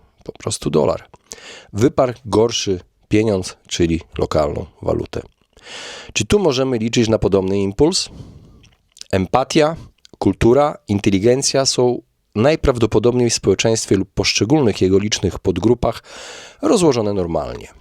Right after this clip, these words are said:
Popularna interpretacja krzywej normalnej wyjaśnia, że większość osób ma przeciętny poziom empatii, inteligencji czy kultury, a wartości skrajne są rzadkie. Za chwilę, moi drodzy, wytłumaczę, co autor miał na myśli,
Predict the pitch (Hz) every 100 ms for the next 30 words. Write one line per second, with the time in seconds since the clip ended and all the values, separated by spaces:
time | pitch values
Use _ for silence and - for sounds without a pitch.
0 | _ _ _ _ _ _ - - 101 101
1 | 117 190 127 92 87 92 101 98 90 -
2 | 110 - 110 101 104 98 95 80 87 113
3 | 139 120 87 82 98 120 110 101 113 156
4 | - 120 - - 117 - - 113 113 -
5 | 110 - 113 - 101 - 104 98 87 82
6 | 110 - 123 123 - - - - - -
7 | 92 95 90 113 127 - 113 - - 90
8 | 113 131 143 - 98 98 107 135 135 -
9 | 104 - 104 101 95 98 92 82 - -
10 | - - 98 98 - 113 101 113 98 95
11 | 107 101 92 - 113 127 - 90 120 -
12 | 101 98 87 92 90 87 82 85 - 117